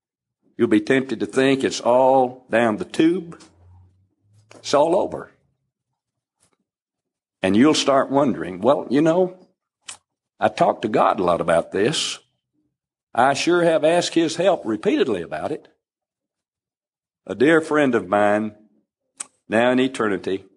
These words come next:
told me that he and his wife sat in an emergency room waiting for the doctor to come out and tell them if their son was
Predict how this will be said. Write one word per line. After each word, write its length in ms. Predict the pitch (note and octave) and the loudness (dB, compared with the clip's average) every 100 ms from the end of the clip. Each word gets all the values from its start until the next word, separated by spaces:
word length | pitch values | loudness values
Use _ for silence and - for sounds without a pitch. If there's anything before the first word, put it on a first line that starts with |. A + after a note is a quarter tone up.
| _ _ _ _ _ _ _ _ _ _ _ _ - | _ _ _ _ _ _ _ _ _ _ _ _ 0
told 320 | D3+ E3 C#3 | 2 2 2
me 360 | C3 C#3 C#3+ C#3 | 2 2 2 2
that 200 | G#2+ G#2+ | 0 2
he 120 | C#3+ | 0
and 100 | C3 | 2
his 200 | C3 B2 | 0 -2
wife 460 | A2 A#2+ B2 B2+ | 0 2 2 2
sat 540 | - - A#2 B2 - - | -2 0 2 2 -2 -8
in 100 | A2+ | -4
an 140 | G#2 F#2+ | -4 -4
emergency 680 | F#2+ A#2 B2+ B2+ F2+ A2 | -2 -2 -2 -4 -6 -6
room 580 | G2 G2+ G#2 G#2+ G#2 A2 | -6 -4 -4 -4 -4 -8
waiting 460 | F#2+ A#2+ C3+ C#3+ C3+ | 0 2 2 2 0
for 100 | C3 | -2
the 100 | B2+ | -2
doctor 460 | A2+ G#2 - A2 | 0 0 -2 -8
to 80 | G#2 | -6
come 180 | - G#2+ | -2 0
out 180 | G#2 G2 | 0 0
and 120 | F2+ | -2
tell 300 | - A2+ G2+ | 0 2 2
them 280 | F2+ F#2 F#2+ | -2 -4 -4
if 200 | G2 - | -4 -2
their 160 | G2+ F#2 | -2 0
son 500 | - A2+ A#2 B2 G2+ | 0 2 4 2 2
was 560 | F#2+ F#2+ F2+ - - | 2 0 -2 -8 -12